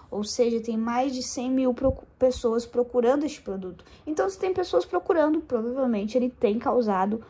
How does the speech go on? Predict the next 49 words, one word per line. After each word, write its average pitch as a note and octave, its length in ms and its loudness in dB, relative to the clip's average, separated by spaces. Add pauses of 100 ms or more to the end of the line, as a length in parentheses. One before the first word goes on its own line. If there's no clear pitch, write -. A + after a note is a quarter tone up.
(160)
gerado G#3+ 540 0 (160)
algum G#3 360 -2
resultado. A3 720 -2 (320)
Então, B3 280 0
assim, C4+ 460 -4
eu C#4+ 400 4
acabei B3 580 2
de F4 100 -6
comprar C#4+ 360 -6
o B3+ 40 -4
Nutralfit, B3 760 -4 (300)
eu, A#3+ 260 2 (380)
eu B3 120 4
faço C#4+ 480 -2
busca B3 320 -2
de A#3 120 -2
produtos A3+ 520 -6
e A#3+ 60 -4
gosto A3 300 -2
de - 60 -20
compartilhar A#3 520 -2
na A3+ 80 -2
internet A3 520 -4
se - 80 -12
o G#3+ 40 -10
produto G#3+ 300 -6
é F#3 40 -6
bom, A3 320 -2
se G#3+ 160 -10
não G3+ 220 -2
é, A3 100 -2
como C#4+ 380 -2
tem D4+ 160 -4
sido C#4 260 -6
a C4 60 2
busca C4 400 -2
deste B3+ 180 -4
produto. A3+ 460 0 (300)
E D#4+ 80 2
o - 20 4
Nutralfit E4 640 -2
é - 20 0
um C4 80 -2
produto A#3+ 380 -2
que B3+ 80 -4
me A#3+ 100 0
chamou A#3 300 -4
bastante A3+ 480 -8
atenção. A#3+ 480 -6